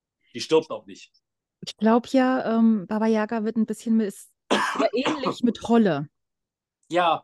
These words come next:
Speaker 1: genau.
Speaker 2: Holla ist ja, Holla ist ja bei uns
Speaker 1: Ja.
Speaker 2: halt auch germanische Gottheit und,
Speaker 1: Ja.
Speaker 2: ähm, ist ja die einzige deutsche Gottheit in dem Sinn, die es in ein Märchen geschafft hat, die damit noch überlebt
Speaker 1: Ja.
Speaker 2: hat.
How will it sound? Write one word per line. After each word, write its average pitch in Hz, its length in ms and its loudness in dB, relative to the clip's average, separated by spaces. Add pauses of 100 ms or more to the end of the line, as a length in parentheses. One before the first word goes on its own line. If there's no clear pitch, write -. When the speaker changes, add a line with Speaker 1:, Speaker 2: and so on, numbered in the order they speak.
(160)
Speaker 1:
genau. 240 200 4
Speaker 2:
Holla 269 180 6
ist - 220 -10
ja, 269 200 -6
Holla 269 280 2
ist 240 200 -4
ja 254 120 -2
bei 233 140 -2
uns 220 200 -2
Speaker 1:
Ja. 247 60 -6
Speaker 2:
halt 233 120 -4
auch 214 80 -6 (100)
germanische 269 800 0
Gottheit 262 760 -6
und, 240 240 4
Speaker 1:
Ja. 233 140 4 (340)
Speaker 2:
ähm, 220 220 0 (240)
ist - 160 -2
ja 262 120 4
die 254 100 2
einzige 240 760 -2 (180)
deutsche 226 420 0
Gottheit 220 300 -2
in 214 100 0
dem 220 160 -2
Sinn, 214 180 0
die 269 120 -4
es 349 60 -6
in 370 60 -4
ein 311 120 2
Märchen 208 300 0
geschafft - 380 -8
hat, - 240 -10
die 226 80 2
damit 220 260 4
noch 220 140 0
überlebt 202 340 0
Speaker 1:
Ja. 185 100 0
Speaker 2:
hat. 196 200 -8